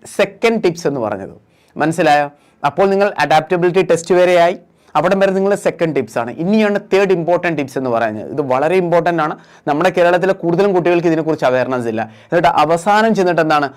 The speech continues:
അവർ അവരുടെ എന്താണ് ആ ചാൻസ് അങ്ങ് നഷ്ടപ്പെടുത്തും. അതെന്താണെന്ന് ഞാൻ പറയാം. അതാണ് കുട്ടികളെ ഈ കാണുന്ന മെഡിക്കൽ. It is very important point.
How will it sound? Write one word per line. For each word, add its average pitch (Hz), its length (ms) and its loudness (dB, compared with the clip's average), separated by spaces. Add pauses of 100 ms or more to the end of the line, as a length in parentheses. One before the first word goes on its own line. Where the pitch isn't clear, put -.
(180)
അവർ 175 180 2
അവരുടെ 160 260 2
എന്താണ് 147 200 -2
ആ - 100 -4
ചാൻസ് 139 300 -4
അങ്ങ് 135 160 -4
നഷ്ടപ്പെടുത്തും. 107 480 -8 (300)
അതെന്താണെന്ന് 185 520 2
ഞാൻ 180 80 2 (100)
പറയാം. 156 280 2 (300)
അതാണ് 160 280 2
കുട്ടികളെ 156 360 0 (400)
ഈ 202 40 0 (180)
കാണുന്ന 127 340 0 (180)
മെഡിക്കൽ. 113 380 -8 (760)
It 143 120 -2
is 147 80 -8 (100)
very 165 220 -2
important 175 480 0
point. 113 260 -4